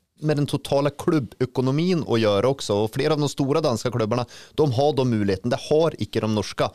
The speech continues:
Og, og dit ønsker man jo naturligvis å, å,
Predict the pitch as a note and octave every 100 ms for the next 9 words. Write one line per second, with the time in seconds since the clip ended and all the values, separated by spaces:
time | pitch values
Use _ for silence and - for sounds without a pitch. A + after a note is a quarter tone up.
0 | - - - - - - B2+ B2+ B2+ B2
1 | B2 B2+ C3+ B2 D3+ - - B2 - D3
2 | C3 A2 G#2 A2+ G2+ A#2 G#2+ A2+ A2 G#2+
3 | F#2+ G2+